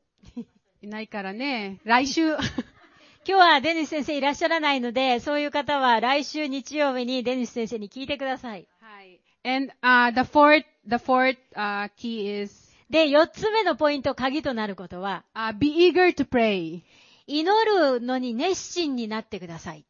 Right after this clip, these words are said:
Speaker 1: Uh, this is a very, very short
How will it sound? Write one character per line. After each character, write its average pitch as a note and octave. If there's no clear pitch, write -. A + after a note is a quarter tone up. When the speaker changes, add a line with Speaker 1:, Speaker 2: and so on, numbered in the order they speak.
Speaker 1:
Uh, G#3
this D4+
is C#4+
a A#3
very, F4
very C4
short A#3